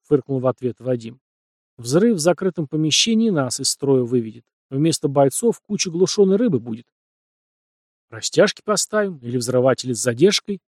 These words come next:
не унимался Архангел. «Ты чего такой кровожадный?» — насторожился Вадим. «Есть причина», — скривился тот.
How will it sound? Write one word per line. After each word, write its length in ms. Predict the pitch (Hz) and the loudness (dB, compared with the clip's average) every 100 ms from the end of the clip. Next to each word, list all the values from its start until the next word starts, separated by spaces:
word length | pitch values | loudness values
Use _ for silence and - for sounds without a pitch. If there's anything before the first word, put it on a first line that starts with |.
| _ | _
не 120 | 135 | -2
унимался 480 | 131 131 127 110 143 | 0 0 -2 -4 -6
Архангел. 480 | 147 - 113 110 117 _ _ _ _ _ _ _ _ _ _ _ _ | -6 -8 -10 -14 -20 _ _ _ _ _ _ _ _ _ _ _ _
«Ты 320 | - 247 247 208 | -4 -2 -2 -2
чего 300 | - 226 254 | -2 0 0
такой 240 | 208 226 | 0 -4
кровожадный?» — 680 | - 196 214 196 247 131 120 | -2 0 2 4 2 2 -12
насторожился 640 | 123 - 127 120 113 - | -14 -6 -2 -2 -4 -8
Вадим. 300 | 123 127 117 _ _ _ _ _ _ _ _ _ _ _ _ | -2 -4 -4 _ _ _ _ _ _ _ _ _ _ _ _
«Есть 320 | 127 135 175 | 0 4 4
причина», — 480 | - 180 - 190 180 165 | 2 0 2 -2 -4 -10
скривился 540 | - 151 147 139 - | -4 0 0 -2 -4
тот. 220 | _ 131 | _ -20